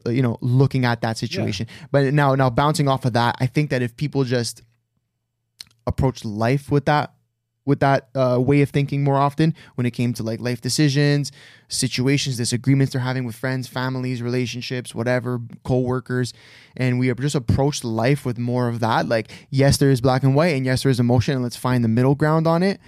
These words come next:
Speaker 1: then we would be a lot further than we are today.
Speaker 2: Yeah.
Speaker 1: But yeah, eh, nowadays, I don't know why everyone feels like they need to approach situations from a strictly emotionally based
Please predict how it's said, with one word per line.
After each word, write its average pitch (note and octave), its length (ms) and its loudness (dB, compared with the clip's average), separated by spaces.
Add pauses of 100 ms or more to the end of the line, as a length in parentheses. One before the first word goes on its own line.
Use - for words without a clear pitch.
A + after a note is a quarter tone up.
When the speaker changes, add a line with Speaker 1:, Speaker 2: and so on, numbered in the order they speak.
(440)
Speaker 1:
then B2+ 240 2
we B2+ 100 4
would A#2+ 220 2
be B2 180 2
a A#2+ 60 4
lot A#2+ 260 4
further B2 580 2
than A#2 180 0
we A#2 120 0
are A2 160 0
today. A#2 520 0
Speaker 2:
Yeah. D3 160 -12 (100)
Speaker 1:
But A#2+ 140 0
yeah, A#2 400 2
eh, A#2+ 280 0
nowadays, C#3 440 2
I C3 80 2
don't C3 100 0
know C3+ 140 0
why A#2+ 580 0
everyone C3 400 -2
feels B2+ 320 -6
like A#2+ 120 -8
they A#2 60 -8
need A#2+ 180 -6
to B2 120 -6
approach B2 560 -6 (580)
situations B2+ 760 -6
from A#2+ 260 -8
a A#2 80 -10
strictly C#3 400 -4
emotionally A#2+ 560 0
based A#2 640 -4